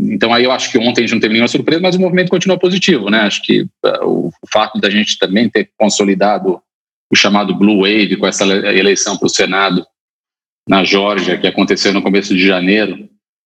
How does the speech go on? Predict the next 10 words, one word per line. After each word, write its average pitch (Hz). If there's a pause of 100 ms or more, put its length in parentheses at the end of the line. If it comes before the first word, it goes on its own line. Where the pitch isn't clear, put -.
(240)
também 104
é 110
positivo, 104
né? 101
Acho -
que -
dá 87
mais 98
espaço, 98 (600)
ah, 85